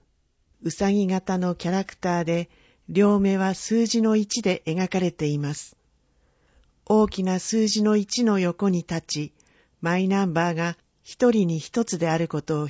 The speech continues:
表現しています。イラスト終わり。マイナポイントの申し込み。問い合わせ、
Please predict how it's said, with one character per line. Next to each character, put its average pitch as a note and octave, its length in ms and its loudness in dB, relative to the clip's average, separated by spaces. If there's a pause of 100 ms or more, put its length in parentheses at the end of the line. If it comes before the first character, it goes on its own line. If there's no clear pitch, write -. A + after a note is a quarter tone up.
(100)
表 E3+ 40 -2
現 F3 380 -2
し - 80 -6
て D#3 140 -6
い D#3 100 -4
ま D#3 160 -6
す。 - 300 -18 (960)
イ D#3+ 120 -4
ラ F#3 160 -2
ス - 140 -8
ト G3+ 320 0
終 F3+ 140 0
わ F#3 40 -2
り。 F3+ 220 -6 (1700)
マ G#3+ 220 0
イ B3+ 80 4
ナ B3+ 120 4
ポ C4 200 2
イ B3+ 100 4
ン A3+ 60 0
ト F3+ 160 -4
の E3 120 2
申 D#3+ 220 0
し - 180 -4
込 F#3+ 140 -4
み。 F3+ 260 -2 (1400)
問 G3+ 200 2
い G3+ 60 2
合 G3 80 2
わ F#3+ 140 0
せ、 F#3+ 280 -6